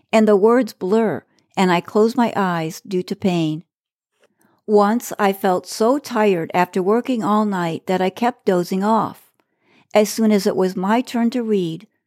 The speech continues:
my main consciousness returned, but faded again by the next paragraph. At that time, we were reading Lecture five. When I read the headline of the last section, I was confused.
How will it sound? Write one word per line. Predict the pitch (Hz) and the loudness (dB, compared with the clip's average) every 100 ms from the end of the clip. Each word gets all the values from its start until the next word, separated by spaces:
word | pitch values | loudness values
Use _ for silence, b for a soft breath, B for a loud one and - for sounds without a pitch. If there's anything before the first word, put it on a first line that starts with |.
| _ | _
my | - 202 | -2 0
main | 208 247 285 | 2 2 0
consciousness | 285 254 247 196 - 185 - | 0 -2 0 -4 -4 -6 -4
returned, | 185 - 233 202 156 165 _ _ _ _ | -6 -2 -2 -2 -4 -10 _ _ _ _
but | 208 196 | 0 2
faded | - 196 220 240 | 2 4 2 -2
again | 240 202 180 180 | 0 0 0 -4
by | 180 | -4
the | 175 175 | -4 -4
next | 180 196 - _ | -4 -4 -6 _
paragraph. | 196 175 165 170 160 160 _ _ _ _ _ _ _ _ _ _ - | 0 0 -2 -6 -6 -10 _ _ _ _ _ _ _ _ _ _ 0
At | 196 208 | 0 2
that | 233 262 | 0 0
time, | - 220 175 170 - | 0 -2 -2 -8 0
we | 190 208 | 4 4
were | 226 | 4
reading | 214 190 180 180 - | 2 0 -2 -6 -8
Lecture | 180 175 - 190 | -4 -4 -2 -8
five. | 175 190 196 151 - _ _ _ _ _ _ | -4 -4 -2 -6 -10 _ _ _ _ _ _
When | - 196 196 | -2 0 2
I | 175 | 0
read | 170 202 233 | 2 2 2
the | 247 | 2
headline | 226 214 202 170 165 | 2 2 0 -2 -2
of | - 175 | -4 -4
the | 170 | -4
last | 165 180 214 - | 0 0 0 -2
section, | 214 214 - 165 170 _ _ _ _ | -4 -4 -6 -8 -8 _ _ _ _
I | 208 | 0
was | 208 233 | 2 0
confused. | - 240 220 277 262 160 196 - | 0 -2 -2 0 0 0 -6 -18